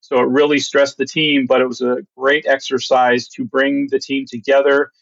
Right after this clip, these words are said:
to exercise backup personnel, to ensure that whatever,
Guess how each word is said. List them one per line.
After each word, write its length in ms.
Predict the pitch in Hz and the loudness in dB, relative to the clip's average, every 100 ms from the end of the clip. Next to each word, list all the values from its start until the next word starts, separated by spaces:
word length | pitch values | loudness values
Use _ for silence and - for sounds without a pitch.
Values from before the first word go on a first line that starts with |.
| _ _ - | _ _ -6
to 120 | 127 | -2
exercise 680 | 123 - 131 - 127 127 117 | -2 0 -2 2 2 2 0
backup 480 | - 127 - 127 - | -2 -2 0 -4 -2
personnel, 680 | 131 - 139 131 131 135 _ _ _ _ | -2 -2 -4 -2 0 -2 _ _ _ _
to 120 | 143 | -4
ensure 360 | 127 123 139 135 | -2 0 2 2
that 200 | 131 127 | 2 2
whatever, 680 | 123 127 139 135 131 127 | 2 2 2 2 2 0